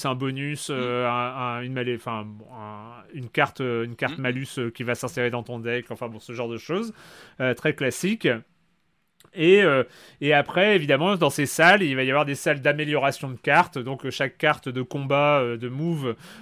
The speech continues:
Speaker 1: euh, peut s'améliorer. On va pouvoir regagner de la santé contre de l'argent qu'on aura récupéré à chaque niveau. Euh, bref, le, l'univers est connu. Euh, là où, euh, donc, et, et ça marche bien, franchement, c'est cool.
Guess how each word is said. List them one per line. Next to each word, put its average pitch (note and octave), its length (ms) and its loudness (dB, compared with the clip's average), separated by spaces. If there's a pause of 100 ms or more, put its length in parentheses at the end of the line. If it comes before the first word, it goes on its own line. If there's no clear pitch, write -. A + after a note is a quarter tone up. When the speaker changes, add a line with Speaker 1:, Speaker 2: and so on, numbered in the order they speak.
Speaker 1:
euh, C3 100 2
peut E3+ 160 2
s'améliorer. D3 720 2
On D#3+ 80 0
va C3+ 120 -2
pouvoir C3 300 -2
regagner C#3 340 -2
de C3 60 -8
la C3+ 80 2
santé C3+ 460 -2
contre F3+ 440 -4
de C#3+ 80 -4
l'argent C#3 360 0
qu'on C3 180 -8
aura A#2+ 180 -2
récupéré C3+ 640 0 (420)
à E3+ 120 4
chaque E3+ 280 -2
niveau. D3+ 420 0 (380)
Euh, C3+ 680 4
bref, E3+ 320 2
le, C3+ 360 -2
l'univers E3 380 -4
est F3+ 80 0
connu. C3 400 -6
Euh, C#3+ 340 2
là G#3+ 540 2
où, A#3 400 -6 (340)
euh, C#3+ 760 -2
donc, D#3+ 160 -6 (120)
et, G3+ 240 2
et G#3 60 2
ça B3 160 2
marche A#3+ 200 0
bien, A#3+ 220 -4
franchement, G#3 360 -6
c'est F#3+ 180 -4
cool. B3+ 300 -2